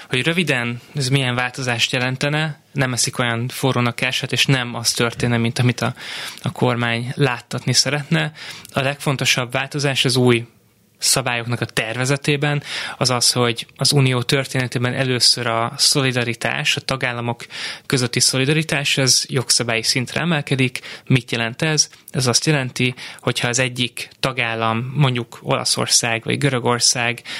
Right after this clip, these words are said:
de ha a kétezer-tizenötös események megismétlődnek, akár Magyarország is lehet kedvezményezettje ennek, úgynevezett nagy migrációs nyomás alá kerül, akkor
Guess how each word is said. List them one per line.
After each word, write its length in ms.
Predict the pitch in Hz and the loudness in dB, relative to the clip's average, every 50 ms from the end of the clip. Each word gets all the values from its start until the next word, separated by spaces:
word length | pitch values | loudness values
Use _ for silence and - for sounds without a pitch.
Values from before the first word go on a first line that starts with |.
| - - - | -12 -8 -4
de 140 | - 135 123 | -2 0 0
ha 80 | 123 | 0
a 80 | 123 - | -2 -4
kétezer-tizenötös 840 | - 147 139 - 135 127 - - 139 120 127 127 139 - 147 139 - | -4 -4 -2 -2 -2 -2 0 2 2 2 2 2 0 0 0 2 2
események 480 | 139 120 - 135 127 123 120 123 117 123 | 2 2 2 0 0 -2 -2 -2 -2 -2
megismétlődnek, 880 | 135 127 120 117 - - 135 123 117 - 123 120 113 123 120 113 - - | -2 0 0 0 0 0 -2 -4 -2 -2 0 0 0 0 -2 -2 -4 -4
akár 320 | - 139 - - 127 117 117 | -4 -4 -2 -2 -2 -2 0
Magyarország 680 | 120 131 127 127 117 117 113 113 - - 120 113 110 117 | 0 0 0 2 2 2 0 0 2 2 0 0 0 0
is 160 | 117 - - | 2 2 2
lehet 200 | - 117 - - | 2 0 -2 -2
kedvezményezettje 840 | - 127 120 120 120 113 - 120 113 110 107 113 - - - - 123 | -2 -2 0 0 0 0 0 2 0 0 0 -2 -4 -4 -6 -4 -2
ennek, 280 | 151 185 202 196 - - - - - - - - - - - - | 0 0 0 0 -2 -4 -10 -10 -10 -10 -10 -12 -12 -14 -8 0
úgynevezett 520 | - 156 131 131 127 123 120 123 120 123 - | 2 2 2 4 2 2 2 0 0 0 0
nagy 220 | 143 135 131 120 | 0 0 0 -2
migrációs 640 | 131 135 127 127 127 120 113 - - 131 123 117 - | -2 -4 -2 -2 -2 -4 -4 -4 -4 -2 0 0 0
nyomás 340 | - 135 120 117 113 - - | 0 0 0 0 -2 -2 0
alá 200 | 123 113 113 117 | 0 0 0 -2
kerül, 460 | - - 165 165 180 185 185 175 - - | -2 -2 0 2 4 4 4 2 2 -2
akkor 540 | - 147 - - - - 143 135 135 - | -6 -6 -6 -4 0 2 2 2 2 -2